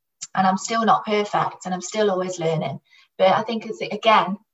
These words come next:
as long as you're self-aware of it and you're aware of it, and even if you do find yourself out talking a bit too much in a conversation with somebody, as long as you're aware of that and then you bring it back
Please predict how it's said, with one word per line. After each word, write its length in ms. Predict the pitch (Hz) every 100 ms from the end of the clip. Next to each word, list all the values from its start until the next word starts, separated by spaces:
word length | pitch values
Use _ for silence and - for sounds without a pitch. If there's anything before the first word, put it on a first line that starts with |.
| -
as 120 | 190
long 140 | 226 226
as 100 | 214
you're 80 | 214
self-aware 680 | 214 202 196 208 214 202
of 80 | 175
it 60 | -
and 260 | 175 185
you're 120 | 185 185
aware 380 | 196 202 190
of 80 | 190 -
it, 200 | 147 180
and 80 | 208
even 220 | 214 208
if 160 | 208
you 100 | 196
do 120 | 190 277 294
find 240 | 208 170
yourself 400 | 175 - 175 175
out 140 | 180 170 - -
talking 340 | 214 196 196
a 40 | 185
bit 180 | 185 -
too 220 | 196 180
much 280 | 208 - -
in 80 |
a 40 | 175
conversation 640 | 185 170 175 160 160 -
with 80 | 175
somebody, 680 | - 220 151 - 117 190 - _ _ _ _ _ _ 208
as 80 |
long 140 | 233 233
as 80 | 226
you're 120 | 220
aware 420 | 214 220 220 190
of 120 | 190 -
that 300 | 135 - 208
and 100 | 196
then 120 | 190
you 100 | 185
bring 200 | 202 180
it 140 | -
back 340 | 202 185 214